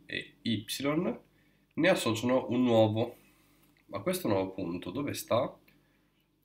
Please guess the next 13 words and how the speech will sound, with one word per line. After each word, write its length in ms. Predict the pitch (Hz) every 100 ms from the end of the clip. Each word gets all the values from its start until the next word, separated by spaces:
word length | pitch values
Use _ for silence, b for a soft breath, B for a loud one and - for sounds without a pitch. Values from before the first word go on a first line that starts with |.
| _
Non 200 | 147 156
sta 160 | 160 160
sul 220 | - 92
piano 340 | 98 92 92 -
X 300 | 98 - -
Y, 160 | 104 - - 123 160 226 - _ _ _ _ _
perché 160 | -
noi 100 | 101
di 80 | 107
solito 220 | 113 104
abbiamo 440 | 113 95 85 90 - - _ _
Y 200 | 160 160 -
uguale 720 | 156 147 107 98 95 104 -